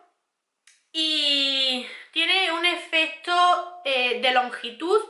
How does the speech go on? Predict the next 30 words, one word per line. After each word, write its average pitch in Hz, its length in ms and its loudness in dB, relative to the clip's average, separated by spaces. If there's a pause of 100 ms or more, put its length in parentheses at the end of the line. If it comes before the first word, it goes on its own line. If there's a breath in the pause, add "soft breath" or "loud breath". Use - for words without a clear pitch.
(140)
no 254 580 -2
tanto 320 420 0
de 294 160 2
volumen. 311 680 0 (420 loud breath)
Entonces 311 520 0
a 320 220 2
mí 311 180 -6
sinceramente 285 840 -4
pues 247 300 -2
no 254 200 -4
me 302 140 0
ha 294 140 2
gustado 277 840 2
demasiado. 214 880 -2
Es 269 180 -4
cierto 311 380 0
que 294 100 -2
la 233 220 2
probé 226 320 0
hace 294 200 -4
ya 320 120 -2
mucho 294 360 -8
tiempo 277 420 -2
y 262 80 -4
ya 247 120 2
no 285 140 -2
recuerdo 262 800 0
prácticamente 262 920 -2
su 247 180 -2
efecto, 277 760 -2